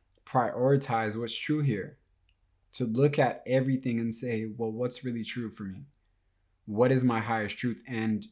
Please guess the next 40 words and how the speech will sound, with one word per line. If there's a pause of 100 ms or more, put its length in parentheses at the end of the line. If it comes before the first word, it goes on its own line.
if
I
move
into
what
feels
good, (1000)
I
could
go (680)
down
a
path.
I
could
go
spiraling
in
a
direction
that's
no
longer
aligned
with
my
highest
truth. (680)
So
in
those
moments,
we
really
have
to
be
brave
and
say,